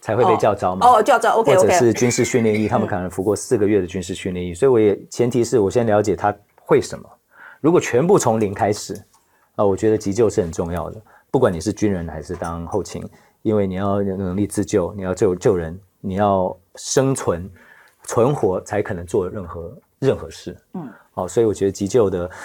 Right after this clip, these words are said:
Speaker 1: 那急救当然分两种，一种是E M T路线。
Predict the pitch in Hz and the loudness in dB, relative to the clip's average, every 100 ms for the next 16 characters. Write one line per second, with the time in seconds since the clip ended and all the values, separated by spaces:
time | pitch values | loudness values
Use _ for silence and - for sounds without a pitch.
0 | - 170 - 151 180 151 135 131 123 85 | -4 -2 2 4 4 4 4 2 0 -2
1 | 98 - 80 160 104 87 127 113 131 117 | -4 -6 -4 -4 -4 -2 -4 0 0 2
2 | 110 113 107 92 104 | 0 0 0 -4 -10